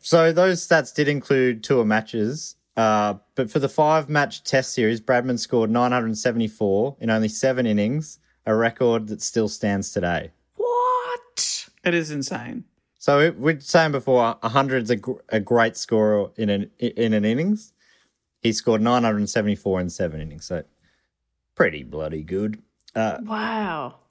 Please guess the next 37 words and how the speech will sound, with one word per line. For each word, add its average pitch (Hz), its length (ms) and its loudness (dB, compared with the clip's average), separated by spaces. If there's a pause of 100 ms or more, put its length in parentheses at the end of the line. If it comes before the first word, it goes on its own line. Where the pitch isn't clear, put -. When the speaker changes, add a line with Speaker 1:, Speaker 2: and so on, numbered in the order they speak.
(140)
Speaker 1:
During 185 400 2
the 165 80 2
series, 185 680 0
a 127 80 -2
song 147 320 0
called 120 420 2
Our 120 160 2
Don 123 300 0
Bradman 139 460 0
was 127 180 -4
released 135 360 0
back 143 200 0
in 147 80 -2
Australia. 165 560 0 (320)
How 170 100 4
fun's 175 360 -2
this? - 420 -2 (260)
<laughs> - 140 -20 (760)
It 160 60 6
was 151 140 2
written 170 220 0
by 143 140 4
Jack 131 400 -2
O'Hagan 113 680 -2 (140)
and 104 140 -2
was 95 160 -4
recorded 101 560 0
by 90 180 -4
a 87 60 -2
vo-, 110 320 -2 (120)
uh, 92 320 -2
with 107 120 -2
a 98 60 -2
vocal 110 340 -2
by 90 320 -4
Art 113 260 -2
Leonard. 98 400 -4